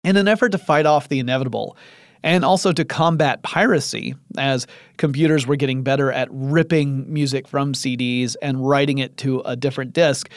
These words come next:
companies began to incorporate digital rights management, or D R M, on their C Ds. The idea was that this D R M would limit how you could actually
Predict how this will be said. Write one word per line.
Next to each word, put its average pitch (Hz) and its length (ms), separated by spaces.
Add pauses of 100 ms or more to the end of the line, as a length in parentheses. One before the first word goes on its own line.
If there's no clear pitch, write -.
(500)
companies 240 400
began 175 320
to 160 100
incorporate 139 720
digital 151 440
rights 131 460
management, 131 680
or 147 180
D 143 280
R 131 180
M, 139 520
on 127 200
their 117 160
C 120 300
Ds. 139 500 (800)
The 165 100
idea 208 220
was 240 100
that 196 160
this 160 160
D 175 220
R 160 160
M 156 160
would 139 140
limit 151 440
how 185 460
you 170 180
could 143 160
actually 123 560